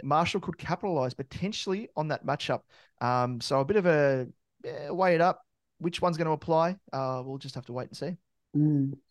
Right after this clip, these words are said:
Speaker 2: very good point. Moving on to James Sicily. Now he has an average of one oh seven point seven five in his last four games against the Saints with scores of one thirteen, ninety-three, one nineteen, and thirty-four.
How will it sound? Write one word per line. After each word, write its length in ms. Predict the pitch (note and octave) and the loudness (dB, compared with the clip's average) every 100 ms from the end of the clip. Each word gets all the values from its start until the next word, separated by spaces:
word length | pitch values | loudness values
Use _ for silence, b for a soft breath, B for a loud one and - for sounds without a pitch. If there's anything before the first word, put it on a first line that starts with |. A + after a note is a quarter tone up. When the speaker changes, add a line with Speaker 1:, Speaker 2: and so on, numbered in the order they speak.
| b b _ - | b b _ 2
Speaker 2:
very 160 | D3+ | 4
good 180 | C#3 C#3 | 4 2
point. 340 | - D3+ C#3 - B B B - | 4 4 4 -2 B B B 4
Moving 320 | G#3 G3 D3+ | 6 8 6
on 260 | E3+ E3 | 6 6
to 120 | D3 D3 | 4 2
James 340 | D#3+ F#3+ A3 | 4 4 4
Sicily. 540 | D#3 E3+ F3 A2 A2 - | 4 2 2 0 -2 -6
Now 220 | C#3 C3+ | -4 -2
he 180 | D#3+ G3+ | 2 4
has 160 | F3 | 4
an 80 | D3+ | 2
average 320 | - D3+ D3 | 2 2 2
of 100 | C3 | 2
one 200 | B2+ D#3 | 2 4
oh 80 | F#3 | 6
seven 280 | F3 D3+ C#3 | 4 4 2
point 180 | C3+ B2+ | 0 -2
seven 240 | - C3 B2+ | 0 0 0
five 300 | A#2+ B2 B2+ | 2 2 4
in 60 | |
his 140 | B2 C3 | 2 2
last 280 | A#2+ - | 0 0
four 180 | D3+ C3+ | 2 2
games 340 | B2+ B2 B2+ B2+ | 4 2 2 2
against 380 | C3+ - E3+ E3+ | -2 2 2 2
the 60 | C#3 | 0
Saints 360 | C#3 C3+ B2+ | 2 2 2
with 80 | C#3+ | 0
scores 320 | - D3 C3+ | 2 4 4
of 140 | C3+ C#3+ | 4 2
one 200 | F3+ A3 | 2 4
thirteen, 540 | E3+ C3+ D3+ C3 A#2+ | 4 4 4 4 4
ninety-three, 680 | C3+ F3 F3 C#3 - C#3+ C3+ | 2 2 2 0 0 4 4
one 360 | - C3+ E3 F3 | 4 2 2 4
nineteen, 520 | D#3+ D3 - D3+ C#3+ | 4 4 2 2 2
and 380 | C3+ D#3 D3 - B B B B _ | 4 4 2 -2 B B B B _
thirty-four. 580 | C4+ C4+ - C#4+ E3+ - | 2 4 6 6 4 0